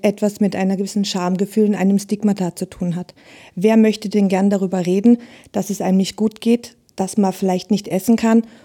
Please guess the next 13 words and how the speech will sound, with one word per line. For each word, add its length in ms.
Und 280
viele 260
Menschen, 400
glaube 220
ich, 80
sehen 200
das 160
auch 160
als 200
ein 120
Zeichen 380
der 80
Schwäche. 420